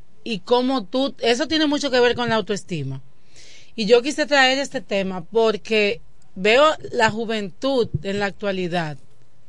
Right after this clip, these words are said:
no carece de identidad. Y aún muchos adultos carecen de identidad. ¿Por qué quiero, quiero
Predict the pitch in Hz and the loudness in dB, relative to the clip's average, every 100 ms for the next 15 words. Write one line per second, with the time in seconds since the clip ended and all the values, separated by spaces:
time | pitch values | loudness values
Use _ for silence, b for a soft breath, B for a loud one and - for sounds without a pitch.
0 | - 220 214 214 254 302 - - - - | -12 -6 -4 -2 -2 -4 -6 -14 -14 -4
1 | - 269 254 277 359 294 247 214 208 185 | 4 6 8 6 4 4 4 4 2 -2
2 | 202 170 139 - - - b b b b | -2 -2 -4 -10 -14 -14 b b b b
3 | b b - 269 262 254 320 370 339 381 | b b 4 6 8 6 4 0 0 0
4 | - 302 262 254 208 247 - 247 226 302 | 2 2 4 4 4 2 4 4 4 2
5 | 320 262 254 220 196 190 160 151 - 220 | 0 2 2 2 0 0 0 -4 -2 -4
6 | - 285 269 339 320 320 - - - - | 0 0 2 0 0 -4 -12 -14 -14 -14
7 | - - 269 269 269 262 | -6 4 6 8 6 4